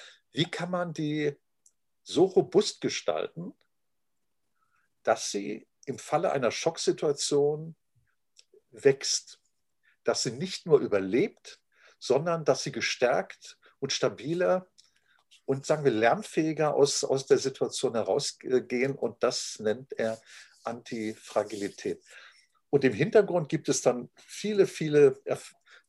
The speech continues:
Erfahrungswerte in der Natur. Irgendwann die, sagen wir, die Dinosaurier waren, äh,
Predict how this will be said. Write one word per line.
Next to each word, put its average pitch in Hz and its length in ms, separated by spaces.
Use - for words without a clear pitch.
Erfahrungswerte 135 1400
in 135 120
der 131 100
Natur. 113 600
Irgendwann 131 340
die, 113 360
sagen 135 220
wir, 135 80
die 110 260
Dinosaurier 131 680
waren, 113 300
äh, 123 100